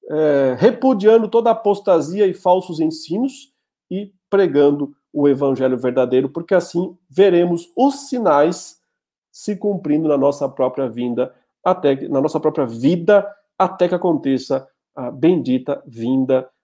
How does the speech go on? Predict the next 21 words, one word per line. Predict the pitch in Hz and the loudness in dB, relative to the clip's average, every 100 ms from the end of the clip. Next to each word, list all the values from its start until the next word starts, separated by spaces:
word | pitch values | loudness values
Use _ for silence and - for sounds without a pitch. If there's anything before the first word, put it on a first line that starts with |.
| _ | _
do | 139 135 | -6 -4
Senhor | 135 143 123 120 | -2 -2 -2 -2
Jesus | 117 113 107 | -4 -10 -12
Cristo. | - - - - _ _ _ _ _ | -12 -14 -16 -20 _ _ _ _ _
Vamos | 196 156 120 | 0 2 0
orar. | 98 71 - _ _ _ _ _ _ _ _ | -2 -4 -12 _ _ _ _ _ _ _ _
Santo | - 220 196 | 2 2 6
Deus, | 185 202 190 - | 6 6 4 -6
amado | - 165 160 | 0 2 2
Pai, | 160 170 180 | 2 4 4
obrigado | 165 151 156 156 | 2 0 2 0
pela | 151 143 | 0 -2
tua | 151 143 | 0 -2
palavra | 139 139 180 190 196 202 | 0 4 4 4 0 -4
e | |
pela | - 175 | 0 0
instrução | 170 - 160 151 165 160 | 0 -2 -8 -4 -2 -2
que | 165 | -4
dela | 151 139 147 | -2 2 2
nós | 143 135 | 2 -2
recebemos. | 127 127 139 120 117 - - | -4 -6 -6 -6 -10 -12 -20